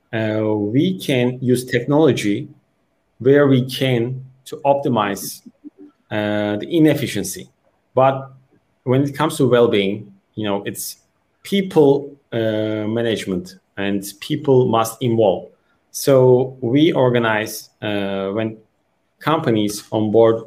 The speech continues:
uh, when we onboard them to the platform, uh, we arrange one-to-one session with each employee. Uh, our well-being consultants are understanding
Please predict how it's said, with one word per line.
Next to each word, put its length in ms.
uh, 200
when 180
we 180
onboard 460
them 160
to 100
the 100
platform, 640
uh, 560
we 400
arrange 580
one-to-one 560
session 420
with 200
each 260
employee. 580
Uh, 380
our 200
well-being 380
consultants 1000
are 280
understanding 840